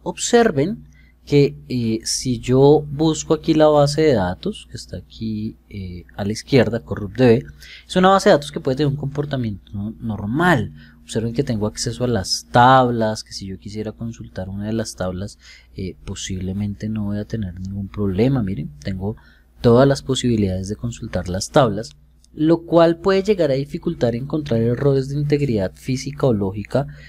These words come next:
eh, de la base de datos, ¿cierto? Así que para garantizar,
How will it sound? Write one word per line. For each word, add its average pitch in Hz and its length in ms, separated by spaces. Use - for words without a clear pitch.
eh, 92 680
de 117 140
la 101 120
base 92 380
de 107 100
datos, - 540
¿cierto? - 500
Así - 280
que - 120
para 233 200
garantizar, 143 1120